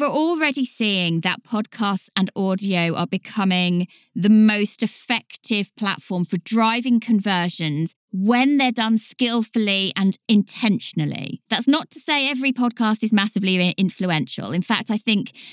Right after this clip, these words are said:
if you follow my work, that there are many people who are podcast hosting who have no concept of how to do it right for business.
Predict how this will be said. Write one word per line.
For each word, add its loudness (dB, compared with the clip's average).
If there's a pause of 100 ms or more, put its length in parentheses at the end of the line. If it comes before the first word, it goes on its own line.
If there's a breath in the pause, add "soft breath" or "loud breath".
(160 loud breath)
if -2
you 2
follow 0
my 4
work, -2
that -6
there 0
are 2
many 4
people -4
who 0
are 0
podcast -4
hosting 0
who 0
have 0
no 2
concept 0
of -8
how -2
to -16
do -4
it -2
right -2
for -10
business. -4